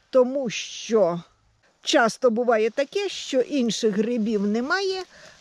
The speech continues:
а цього гриба повно. Так би була з грибами,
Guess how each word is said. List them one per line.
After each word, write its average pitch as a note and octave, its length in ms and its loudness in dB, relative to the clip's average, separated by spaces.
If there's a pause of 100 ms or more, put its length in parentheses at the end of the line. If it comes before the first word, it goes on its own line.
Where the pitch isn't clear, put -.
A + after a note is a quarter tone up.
(440)
а A3+ 240 2
цього A#3 480 0
гриба F#3+ 520 0 (100)
повно. G3 680 -2 (600)
Так D#4+ 240 2
би C4 160 -2
була G#3+ 360 -2
з D#3 80 -14
грибами, A3 640 -4